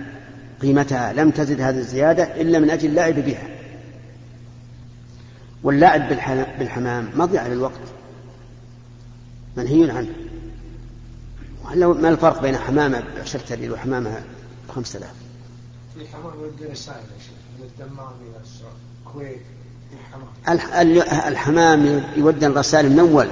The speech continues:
Speaker 1: يوم الناس، يوم الناس على الإبل والحمير. الآن الرسالة بالفكس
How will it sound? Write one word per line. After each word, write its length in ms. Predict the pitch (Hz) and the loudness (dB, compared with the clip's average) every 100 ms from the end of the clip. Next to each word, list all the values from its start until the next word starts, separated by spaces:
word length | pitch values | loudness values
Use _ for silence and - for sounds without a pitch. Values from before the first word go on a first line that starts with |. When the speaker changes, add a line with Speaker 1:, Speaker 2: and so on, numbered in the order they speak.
| - - - - - - - - | -6 -12 -12 -14 -16 -18 -20 -4
Speaker 1:
يوم 160 | 135 143 | 2 6
الناس، 240 | 151 160 | 6 6
يوم 360 | 135 147 156 160 | 2 2 4 6
الناس 220 | 160 156 | 6 4
على 120 | 139 | 4
الإبل 280 | 156 156 156 | 4 4 4
والحمير. 800 | 151 127 139 175 156 - - - - - - - - - | 4 4 8 8 8 4 -6 -8 -10 -12 -16 -18 -16 2
الآن 340 | 151 151 180 165 | 4 6 6 8
الرسالة 440 | 147 139 165 156 | 6 4 6 6
بالفكس 500 | 139 147 151 - | 4 2 2 0